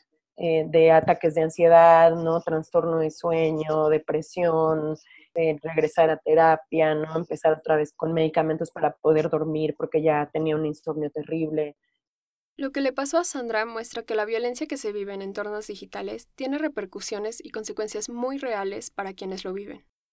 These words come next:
Speaker 2: Alex nos recordó lo peligroso que es pensar lo contrario, ya que las amenazas lanzadas en plataformas virtuales pueden ser cumplidas por sus agresores,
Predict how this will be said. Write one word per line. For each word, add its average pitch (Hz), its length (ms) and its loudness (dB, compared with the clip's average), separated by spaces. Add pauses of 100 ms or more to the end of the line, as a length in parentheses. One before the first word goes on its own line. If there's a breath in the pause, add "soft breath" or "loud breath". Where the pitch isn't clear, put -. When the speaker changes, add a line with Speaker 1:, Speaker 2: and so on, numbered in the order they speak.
(440)
Speaker 2:
Alex 294 300 -4
nos 285 160 -2
recordó 220 340 -6
lo 226 140 -4
peligroso 226 500 -2
que 262 120 -6
es 214 100 -8
pensar 208 260 -8
lo 202 160 -8
contrario, 196 480 -6 (800)
ya 247 160 -2
que 254 120 -4
las 247 180 -4
amenazas 240 440 -6
lanzadas 220 440 -6
en 202 100 -10
plataformas 202 560 -8
virtuales 202 520 -8
pueden 233 300 -8
ser 226 180 -8
cumplidas 208 460 -8
por 190 160 -12
sus 196 180 -12
agresores, 196 640 -12